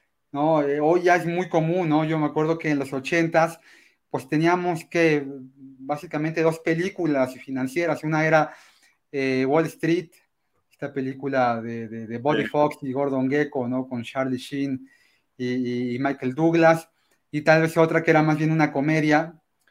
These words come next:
Speaker 1: que era de, de Mendigo a Millonario, donde sale Eddie Murphy y Dana Croyd. Y,
Speaker 2: Ajá.
Speaker 1: y, pues ya no había mucho más, ¿no? Como que ver del corte. Hoy ya hay una gran cantidad de documentales y de series y películas.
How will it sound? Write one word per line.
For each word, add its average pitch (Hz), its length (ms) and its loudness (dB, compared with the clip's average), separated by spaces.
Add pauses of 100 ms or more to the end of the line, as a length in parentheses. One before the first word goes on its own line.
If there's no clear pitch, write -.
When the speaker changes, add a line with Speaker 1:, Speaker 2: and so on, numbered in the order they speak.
(180)
Speaker 1:
que 135 160 -2
era 135 600 6
de, 120 480 -8
de 120 140 -6
Mendigo 127 440 -2
a 131 60 4
Millonario, 139 760 0 (460)
donde 127 220 -8
sale 131 400 0
Eddie 131 160 2
Murphy 131 500 -2
y 120 40 -2
Dana 131 300 -2
Croyd. 151 400 2 (640)
Y, 135 180 0
Speaker 2:
Ajá. 131 160 0
Speaker 1:
y, 131 60 0
pues 139 180 -2
ya 156 100 6
no 160 80 6
había 156 180 6
mucho 156 300 0
más, 143 280 2
¿no? 143 180 -2
Como 131 240 -2
que 135 120 -2
ver 143 180 2
del 135 180 0
corte. 151 480 0 (220)
Hoy 156 160 0
ya 160 180 6
hay 160 140 4
una 160 200 2
gran 156 280 2
cantidad 143 440 0
de 147 100 2
documentales 135 920 -2
y 123 60 -12
de 117 100 -10
series 147 560 -4
y 123 60 -16
películas. 139 760 -6